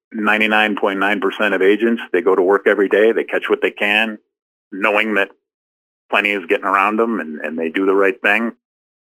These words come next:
Speaker 2: And, uh, it becomes, to me anyway,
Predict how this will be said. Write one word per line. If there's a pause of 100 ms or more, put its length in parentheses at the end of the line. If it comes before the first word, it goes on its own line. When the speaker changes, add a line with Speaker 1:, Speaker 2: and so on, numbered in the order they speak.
(120)
Speaker 2:
And,
uh,
it
becomes, (840)
to
me
anyway,